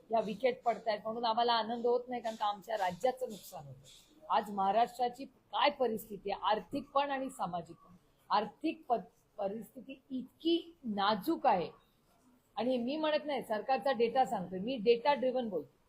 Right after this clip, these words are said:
आज महाराष्ट्र सरकारकडे पैसे नाहीत. अहो, दुर्दैव बघा या सरकारचं. त्या कॉन्ट्रॅक्टरनी आत्महत्या केली, पस्तीस वर्षाचा मुलगा हो.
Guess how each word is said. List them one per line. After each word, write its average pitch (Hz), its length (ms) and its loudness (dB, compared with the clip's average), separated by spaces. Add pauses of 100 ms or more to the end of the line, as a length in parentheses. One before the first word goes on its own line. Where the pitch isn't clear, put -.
(520)
आज 233 240 6
महाराष्ट्र 233 440 2
सरकारकडे 233 560 0
पैसे 233 400 -4
नाहीत. 208 200 -4
अहो, - 140 0
दुर्दैव 190 580 2
बघा 185 240 0
या 185 80 0
सरकारचं. 170 640 -8 (440)
त्या 220 100 -2
कॉन्ट्रॅक्टरनी 226 800 -2
आत्महत्या 226 520 -4
केली, 202 220 -6
पस्तीस 226 540 -4
वर्षाचा 240 500 2
मुलगा 180 320 -4
हो. 151 180 -2